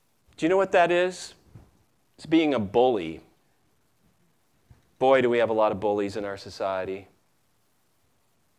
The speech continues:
Mobs of bullies. <laughs> Political parties about bullying.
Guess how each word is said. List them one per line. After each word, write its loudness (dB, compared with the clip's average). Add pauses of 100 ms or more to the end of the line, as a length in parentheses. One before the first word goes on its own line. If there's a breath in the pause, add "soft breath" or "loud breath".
(480)
Mobs 2
of -6
bullies. -2
<laughs> -20
Political 4
parties 2
about 0
bullying. -4